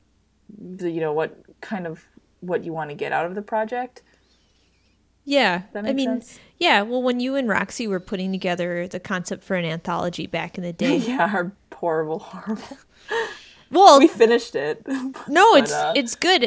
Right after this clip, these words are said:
Speaker 2: And I, I mean, I, you did take on a leadership role because you were, you were working with a bunch of people, you were getting it together, you had to go through all of the administrative stuff. I mean, all that kind of stuff happened, right?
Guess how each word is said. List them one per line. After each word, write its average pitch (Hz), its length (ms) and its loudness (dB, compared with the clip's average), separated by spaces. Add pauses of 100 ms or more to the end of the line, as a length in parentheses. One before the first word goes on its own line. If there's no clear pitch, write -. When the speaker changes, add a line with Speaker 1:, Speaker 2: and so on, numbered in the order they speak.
Speaker 2:
And 226 100 2
I, 226 240 0
I 233 60 0
mean, 240 180 0
I, 233 160 0
you 247 220 -2
did 262 240 -2
take 262 220 0
on 214 440 2
a 185 360 -2
leadership 190 520 -4
role 175 240 -6 (260)
because 196 380 0
you 202 140 -2
were, 185 460 4 (680)
you 202 180 -2
were 190 240 2
working 233 320 0
with 226 120 2
a - 20 2
bunch 190 160 0
of - 60 -14
people, 185 460 -2
you 185 140 -6
were 185 80 -6
getting 208 220 0
it 202 100 -4
together, 185 580 -2
you 185 220 -6
had 190 160 -2
to 190 60 -6
go 202 180 2
through 202 200 -2
all 185 140 0
of 185 80 -2
the 196 100 -2
administrative 175 520 -6
stuff. 175 420 -6
I 180 60 -10
mean, 180 160 -6
all 175 140 -4
that 180 160 -8
kind 190 180 -10
of 170 60 -12
stuff - 220 -10
happened, - 380 -14
right? 185 240 -8